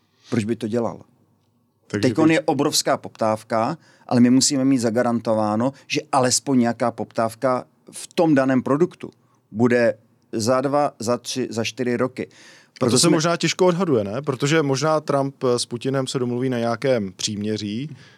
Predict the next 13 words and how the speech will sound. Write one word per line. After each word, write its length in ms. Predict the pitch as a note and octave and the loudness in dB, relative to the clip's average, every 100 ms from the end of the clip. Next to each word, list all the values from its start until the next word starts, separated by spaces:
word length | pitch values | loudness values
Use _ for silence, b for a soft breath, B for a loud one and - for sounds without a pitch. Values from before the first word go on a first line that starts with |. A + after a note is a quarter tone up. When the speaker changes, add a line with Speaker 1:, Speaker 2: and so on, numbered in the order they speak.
| B | B
Speaker 2:
který 180 | - G#2 | -6 -2
se 120 | B2+ | -2
přele 300 | - A#2+ B2 | 0 0 2
do 120 | A2+ | 0
míru 360 | A2 A#2 B2+ C3+ | -2 0 2 2
a 60 | |
tady 200 | B2+ C3 | 2 0
v 60 | C3 | -2
Evropě 380 | A#2 B2 A#2+ C3 | -4 -4 -2 -4
zase 240 | A#2 C3+ | -2 -6
vznikne 360 | A#2+ A#2+ A2+ B2 | -6 -8 -8 -8
pocit, 360 | G#2+ - A2+ | -8 -8 -10
že 300 | G#2 A2 G#2+ | -6 -4 -4